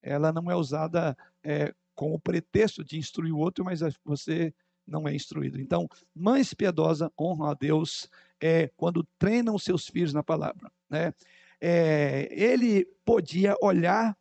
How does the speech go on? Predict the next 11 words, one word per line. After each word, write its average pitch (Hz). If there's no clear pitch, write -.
para 185
ver 175
as 165
vidas 196
de 180
cada 254
uma 208
pessoa 190
que 185
havia 165
instruído. 135